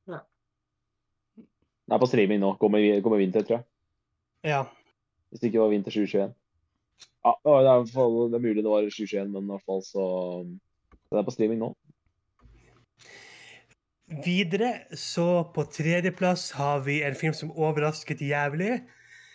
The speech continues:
Speaker 3: Eh, jeg mener det,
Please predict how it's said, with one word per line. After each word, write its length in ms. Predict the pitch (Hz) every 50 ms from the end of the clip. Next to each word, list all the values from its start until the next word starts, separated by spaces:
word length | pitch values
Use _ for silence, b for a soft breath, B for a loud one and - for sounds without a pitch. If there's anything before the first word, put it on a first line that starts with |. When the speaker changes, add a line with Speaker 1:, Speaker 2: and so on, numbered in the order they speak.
| b b b b b _ _
Speaker 3:
Eh, 520 | - 151 156 160 160 160 160 156 156 156 - - - _ _ _ _ _ _ _ _ _ _ _ _ _ _ _ _ _ _ _ _ _ _ _ -
jeg 200 | - 185 185 185
mener 560 | 180 180 180 185 202 202 185 165 151 147 147 147 147 147 139 139
det, 160 | 143 160 160